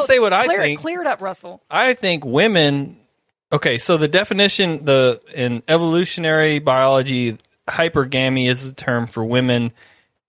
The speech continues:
Speaker 1: uh, not regarding looks, date across and up only. They don't ever wanna date someone that is economically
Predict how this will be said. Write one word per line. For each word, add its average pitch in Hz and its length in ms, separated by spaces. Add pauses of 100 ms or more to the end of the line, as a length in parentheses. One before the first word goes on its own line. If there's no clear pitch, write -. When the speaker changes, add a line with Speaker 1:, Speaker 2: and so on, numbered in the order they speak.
(520)
Speaker 1:
uh, 110 360 (120)
not 143 300
regarding 151 480
looks, 131 680 (300)
date 135 420 (340)
across 147 640
and 123 320
up 156 280
only. 135 600
They 135 220
don't 151 240
ever 160 200
wanna 185 280
date 160 220
someone 139 560
that 131 140
is 127 140
economically 131 920